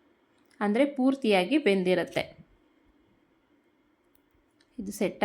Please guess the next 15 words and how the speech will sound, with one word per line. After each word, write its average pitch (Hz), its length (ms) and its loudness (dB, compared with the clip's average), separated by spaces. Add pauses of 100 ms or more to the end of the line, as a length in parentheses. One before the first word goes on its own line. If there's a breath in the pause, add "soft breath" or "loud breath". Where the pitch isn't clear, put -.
ಆಗಿದೆ 185 340 0 (100)
ಈಗ. 160 100 -4 (1300 soft breath)
ನೋಡಿ, 202 200 -2 (120)
ತೆಗಿತಿದ್ದೀನಿ. 185 640 -2 (1600)
ನೋಡಿ, 220 200 -4 (100)
ಎಷ್ಟು - 260 -8
ಚೆನ್ನಾಗಿ 220 360 0 (140)
ಕಲರ್‌ಫುಲ್ 208 520 0
ಆಗಿದೆ 190 360 0
ಅಲ್ಲ. 185 100 0 (1300 soft breath)
ನೀವು 247 220 0 (120)
ಕೂಡ 196 120 2 (140)
ಒಮ್ಮೆ 185 180 0 (100)
ಟ್ರೈ 185 160 2 (180)
ಮಾಡಿ, 190 260 2